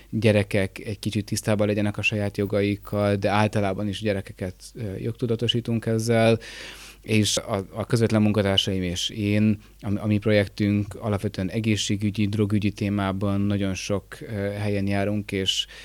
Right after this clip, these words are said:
hát igyekszünk az ismereteket, e, bővíteni.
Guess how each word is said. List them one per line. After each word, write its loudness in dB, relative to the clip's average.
hát -2
igyekszünk 0
az -4
ismereteket, -4
e, -4
bővíteni. 4